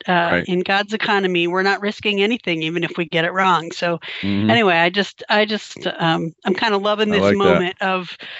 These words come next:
Speaker 1: you know, y-, you stepped out and you completed it, and that's
Speaker 2: Mm-hmm.
Speaker 1: amazing, you
Speaker 2: Mm-hmm.
Speaker 1: know, whatever else happens. So
Speaker 2: Yeah. Well, thank you. I appreciate
Speaker 1: You're
Speaker 2: that.
Speaker 1: welcome.
Speaker 2: And that is good encouragement.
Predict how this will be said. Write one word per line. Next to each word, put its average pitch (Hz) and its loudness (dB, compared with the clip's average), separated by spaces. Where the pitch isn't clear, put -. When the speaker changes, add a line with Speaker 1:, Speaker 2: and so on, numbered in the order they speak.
Speaker 1:
you 196 2
know, 170 4
y-, 165 -2
you 196 -4
stepped - -2
out 277 4
and 226 0
you 208 -2
completed 269 0
it, 165 -4
and 180 -2
that's 185 -2
Speaker 2:
Mm-hmm. 196 -2
Speaker 1:
amazing, 190 0
you 202 2
Speaker 2:
Mm-hmm. - 2
Speaker 1:
know, 175 4
whatever 190 2
else 185 0
happens. 170 -4
So 160 -4
Speaker 2:
Yeah. 104 -2
Well, 107 0
thank 113 2
you. 82 -2
I 78 -10
appreciate 98 0
Speaker 1:
You're - 0
Speaker 2:
that. - 2
Speaker 1:
welcome. 92 -10
Speaker 2:
And 98 -6
that 117 4
is 113 2
good 101 -2
encouragement. 87 -2